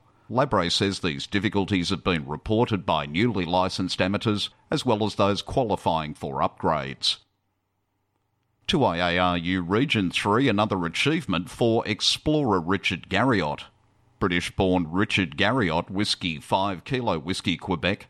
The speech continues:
has become the first explorer to have been to both poles, orbited the Earth, and reached the bottom of the deepest ocean. On February twenty-eight, twenty twenty-one, he travelled to the bottom of the Mariana Trench.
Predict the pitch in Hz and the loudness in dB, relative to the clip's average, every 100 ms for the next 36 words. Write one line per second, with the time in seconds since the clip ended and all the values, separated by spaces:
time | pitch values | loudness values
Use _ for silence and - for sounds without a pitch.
0 | _ - 120 123 127 117 98 - - 151 | _ -4 -2 -2 0 0 -2 -6 -4 -2
1 | - - - - 95 78 82 87 123 - | -2 -4 -4 -4 -2 0 0 0 -4 -4
2 | 131 101 90 107 98 90 92 - 101 143 | 0 0 0 0 0 0 -6 -2 0 0
3 | - - 131 131 76 53 - - - - | -4 -2 0 0 -2 -6 -8 -8 -10 -2
4 | 104 120 117 110 87 90 104 123 71 - | 2 2 0 -4 -4 0 0 0 -2 -6
5 | - _ - 85 113 156 104 90 101 - | -16 _ -4 0 0 -2 -2 0 0 -2
6 | - 127 92 85 92 90 110 92 - 82 | -2 -2 0 0 2 0 0 -4 -2 -4
7 | - 73 - 87 120 92 - - _ _ | -4 -4 0 2 2 -2 -6 -12 _ _
8 | _ _ _ _ - 90 76 101 85 85 | _ _ _ _ -4 -4 -2 -2 0 -2
9 | 78 - 101 85 90 87 - 120 104 - | -2 -2 0 2 0 0 -2 -2 -2 -2
10 | 87 80 92 127 107 - 104 95 98 - | -2 0 0 0 -2 0 0 0 -4 -2
11 | 120 95 87 104 117 120 101 - 95 101 | -2 -2 -2 0 0 0 0 0 0 2
12 | 101 92 95 90 - - 131 - - - | 2 2 2 0 -2 0 0 0 -2 -4